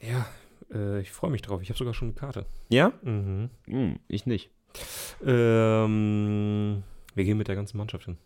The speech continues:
Speaker 1: Ich glaub, das wird lustig.
Speaker 2: Ja.
Speaker 1: Das wird lustig. Da freue ich mich drauf. Äh, ja, lass uns doch vielleicht noch ganz kurz, ähm, auf das, ja, auf das abgeschlossene Wochenende, so muss man's ja fast nennen, aus Länderspielsicht, äh, sprechen.
Speaker 2: Ja.
Speaker 1: Denn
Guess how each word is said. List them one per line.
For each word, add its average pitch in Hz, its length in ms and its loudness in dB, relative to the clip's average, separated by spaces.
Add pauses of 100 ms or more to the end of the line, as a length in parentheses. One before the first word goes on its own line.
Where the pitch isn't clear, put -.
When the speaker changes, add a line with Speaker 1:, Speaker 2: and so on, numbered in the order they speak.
(500)
Speaker 1:
Ich - 60 -20
glaub, - 140 -6
das 101 140 -8
wird - 100 -12
lustig. - 300 -12 (240)
Speaker 2:
Ja. 147 300 6 (100)
Speaker 1:
Das 123 140 -2
wird 104 160 -4
lustig. 104 140 -12
Da 139 80 -2
freue 101 180 4
ich - 80 -4
mich - 100 -16
drauf. - 120 -20 (800)
Äh, 139 480 8
ja, 185 340 2
lass 127 120 2
uns 185 100 2
doch 180 120 2
vielleicht 175 180 2
noch 156 120 -2
ganz 160 240 -2
kurz, - 440 -2
ähm, 139 600 0
auf - 240 -2
das, - 540 -2 (140)
ja, 117 260 2 (500)
auf - 100 -18
das - 260 -2 (320)
abgeschlossene 120 840 0
Wochenende, 95 600 0 (220)
so 98 220 0
muss 104 200 0
man's 98 160 -4
ja 101 100 -2
fast - 280 -4
nennen, 107 260 2
aus 92 200 -2
Länderspielsicht, 95 800 -2 (360)
äh, 95 260 -2
sprechen. 131 440 -4 (160)
Speaker 2:
Ja. 113 220 6
Speaker 1:
Denn 131 180 -4